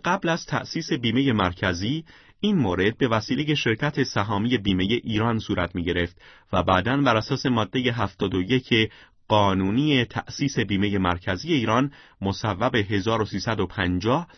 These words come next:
مؤسسات بیمه موظف شدند بیست و پنج درصد عملیات بیمه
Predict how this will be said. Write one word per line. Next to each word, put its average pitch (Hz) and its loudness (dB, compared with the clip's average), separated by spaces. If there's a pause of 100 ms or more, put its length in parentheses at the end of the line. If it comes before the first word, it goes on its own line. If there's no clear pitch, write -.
(300)
مؤسسات 131 -2
بیمه 127 0
موظف 120 0
شدند 87 -4
بیست - -4
و 113 0
پنج 156 -4
درصد 117 -2
عملیات 98 -2
بیمه 101 0